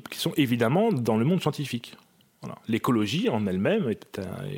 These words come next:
le, le mot a été créé en mille huit cent soixante-six, euh, et la discipline a, s'est développée à la, donc la fin du dix-neuvième et début vingtième. Euh, c'est pas nécessaire-, nécessairement, euh, une, une, une discipline de gauche, même pas du tout, hein.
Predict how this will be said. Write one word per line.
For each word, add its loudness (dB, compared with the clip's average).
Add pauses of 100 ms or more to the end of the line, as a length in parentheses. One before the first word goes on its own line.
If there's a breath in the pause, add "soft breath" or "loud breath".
(140)
le, -4
le 2
mot 6
a 4
été -2
créé 2
en 0
mille 2
huit 0
cent -2
soixante-six, -4 (500 loud breath)
euh, 0
et 0
la 0
discipline -2
a, 4 (160)
s'est -8
développée 2
à 2
la, -4
donc -8
la -8
fin 0
du 2
dix-neuvième 0
et -2
début -4
vingtième. 0 (540 loud breath)
Euh, -14
c'est -8
pas 2
nécessaire-, -2
nécessairement, -2
euh, -2 (140)
une, -4
une, -4
une -6
discipline -2
de 4
gauche, 0
même -4
pas -2
du -4
tout, -4 (380)
hein. -8